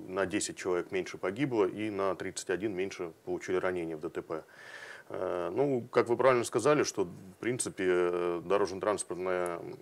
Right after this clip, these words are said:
обстановка, она тоже носит свой сезонный характер.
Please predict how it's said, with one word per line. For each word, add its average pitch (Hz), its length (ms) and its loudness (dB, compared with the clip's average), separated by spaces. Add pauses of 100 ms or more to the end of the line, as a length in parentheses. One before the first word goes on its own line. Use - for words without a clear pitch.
обстановка, 110 600 2
она 104 240 2
тоже 98 240 -2
носит 98 280 -2
свой 92 200 -2
сезонный 87 440 -2
характер. - 480 -6